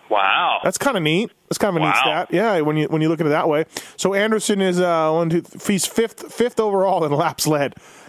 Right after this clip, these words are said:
Speaker 2: and he has a five-point lead in the series.
Speaker 1: You do not see that
Speaker 2: No.
Speaker 1: <laughs> very often.
Speaker 2: No, no.
Speaker 1: Yeah.
Speaker 2: Um,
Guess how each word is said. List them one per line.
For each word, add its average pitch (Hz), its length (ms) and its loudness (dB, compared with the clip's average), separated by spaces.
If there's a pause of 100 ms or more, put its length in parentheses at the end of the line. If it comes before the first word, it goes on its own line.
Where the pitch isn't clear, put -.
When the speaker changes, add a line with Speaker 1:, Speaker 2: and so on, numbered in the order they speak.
(140)
Speaker 2:
and 156 100 2
he - 20 2
has 156 120 0
a 143 40 -4
five-point 160 360 0
lead 147 160 2
in 135 60 0
the 127 80 0
series. 127 400 -2 (1500)
Speaker 1:
You 113 140 -2
do 131 120 0
not 127 220 0 (100)
see 120 100 0
that 98 240 0 (360)
Speaker 2:
No. 156 180 0
Speaker 1:
<laughs> - 60 -10
very 151 380 0
often. - 460 -2
Speaker 2:
No, 143 400 0
no. 139 360 0 (140)
Speaker 1:
Yeah. 110 200 0
Speaker 2:
Um, 185 680 0